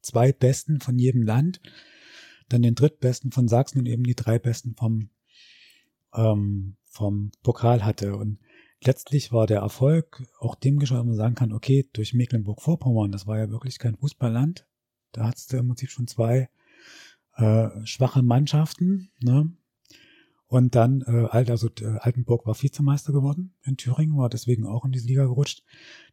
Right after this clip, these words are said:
Die waren auch nicht so stark einzuschätzen, wo man sagen musste, okay, mit denen können wir auch noch mithalten.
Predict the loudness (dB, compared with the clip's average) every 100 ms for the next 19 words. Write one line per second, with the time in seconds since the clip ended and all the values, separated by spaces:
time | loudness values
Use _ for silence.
0 | -2 2 4 4 2 2 0 0 0 2
1 | 2 2 -2 -2 -4 -4 -4 -8 -10 _
2 | -8 -6 -4 -4 -6 -8 -8 -12 -2 0
3 | 0 -2 -10 _ _ _ _ _ -8 -6
4 | -2 -2 0 0 0 -2 -2 -4 -2 -4
5 | -4 -8